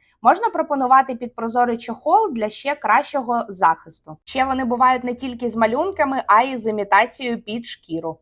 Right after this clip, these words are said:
Та глянцева і матова на планшет. На планшет бувають глянцеві і матові. Характеристики мають такі ж самі, як і плівки на телефон. Ось наглядний приклад, як вони будуть виглядати.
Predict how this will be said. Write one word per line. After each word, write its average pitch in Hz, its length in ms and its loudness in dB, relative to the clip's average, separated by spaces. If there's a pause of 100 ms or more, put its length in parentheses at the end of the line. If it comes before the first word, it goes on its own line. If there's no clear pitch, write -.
Та 294 220 4
глянцева 277 640 2
і 226 160 -2
матова 247 540 2
на 202 300 2
планшет. 190 640 -2 (240)
На 381 120 6
планшет 320 480 2
бувають 247 500 4
глянцеві 233 720 0
і 349 180 0
матові. 262 600 0
Характеристики 302 840 2
мають 302 340 4
такі 254 220 -4
ж 247 100 -8
самі, 339 340 0
як 262 240 2
і 240 40 0
плівки 240 420 -4
на 214 180 4
телефон. 180 580 0 (220)
Ось 294 240 -2
наглядний 247 480 0
приклад, 294 460 0
як 214 360 2
вони 220 320 0
будуть 220 500 -8
виглядати. 196 880 -2